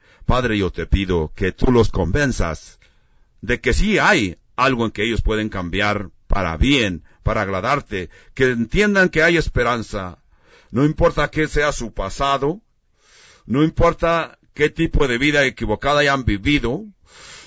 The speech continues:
que todo eso puede ser perdonado, que su nombre puede quedar escrito en el libro de la vida y que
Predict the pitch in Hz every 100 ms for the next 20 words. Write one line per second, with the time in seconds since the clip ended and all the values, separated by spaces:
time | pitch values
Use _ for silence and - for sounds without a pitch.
0 | - - 117 113 175 208 202 208 - -
1 | 180 156 - - - 110 95 98 98 95
2 | 85 76 58 _ _ _ _ 120 117 -
3 | 117 139 196 190 175 160 165 160 139 147
4 | 131 110 - 226 247 226 185 123 123 131
5 | 127 113 107 123 120 117 110 - - -
6 | - - - - - - 123 117 - 117
7 | 117